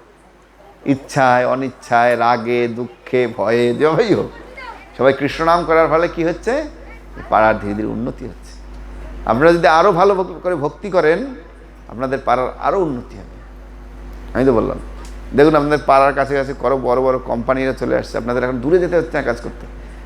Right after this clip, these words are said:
আগে তো আমি যা জানতাম যে মাতাজিরা সকাল হলেই ভ্যান ধরে সব বারাসাতে দৌড়ায়, লাইন দিয়ে দৌড়াচ্ছিল, দৌড়াতো, তাই না?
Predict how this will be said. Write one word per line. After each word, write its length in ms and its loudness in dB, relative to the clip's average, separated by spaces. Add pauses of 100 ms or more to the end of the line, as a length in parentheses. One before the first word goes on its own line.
(140)
আগে 200 6
তো 60 2
আমি 100 0
যা 180 2 (160)
জানতাম 520 0 (400)
যে 60 -6
মাতাজিরা 540 2
সকাল 320 2
হলেই 380 4
ভ্যান 360 2
ধরে 300 2 (200)
সব 100 -8
বারাসাতে 420 2
দৌড়ায়, 320 -4 (1000)
লাইন 300 4
দিয়ে 140 2
দৌড়াচ্ছিল, 500 -4 (800)
দৌড়াতো, 340 4
তাই 100 6
না? 160 2